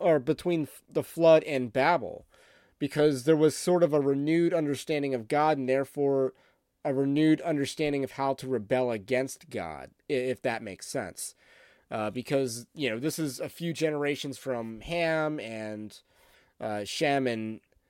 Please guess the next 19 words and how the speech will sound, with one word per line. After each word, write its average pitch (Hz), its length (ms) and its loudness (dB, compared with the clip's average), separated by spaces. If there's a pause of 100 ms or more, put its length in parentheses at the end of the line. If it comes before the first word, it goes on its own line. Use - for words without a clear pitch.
(220)
Japheth 143 580 4
that, 123 400 0 (520)
you 135 140 -2
know, 117 200 -6 (280)
these 139 320 -2
people 143 300 -2
who 131 240 -2 (100)
try 143 220 -2
to 131 60 0
make 117 280 -8
Ba-, 147 200 -4
the 139 120 -4
Tower 127 320 0
of 101 100 -6
Babel 135 380 0
really 110 280 -4
rise 92 420 -8
up. 151 300 -2 (480)
So 147 540 4